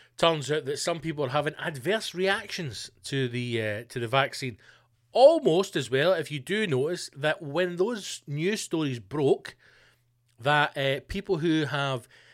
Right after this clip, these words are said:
extreme allergies or are allergic to anything and have just claimed anything should not get the vaccine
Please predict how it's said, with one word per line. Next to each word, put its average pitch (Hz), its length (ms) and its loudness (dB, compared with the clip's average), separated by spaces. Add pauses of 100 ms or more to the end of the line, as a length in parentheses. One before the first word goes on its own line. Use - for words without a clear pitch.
(160)
extreme 185 840 -8 (100)
allergies 147 800 -2
or 123 240 0
are 120 120 0
allergic 135 480 -2
to - 260 -8
anything 147 440 -2
and 123 120 -8
have 127 80 -6
just 143 160 -8
claimed 135 300 0
anything 147 380 -6 (300)
should - 460 -8
not 180 260 0
get 156 200 -4
the 135 100 -2
vaccine 127 580 -6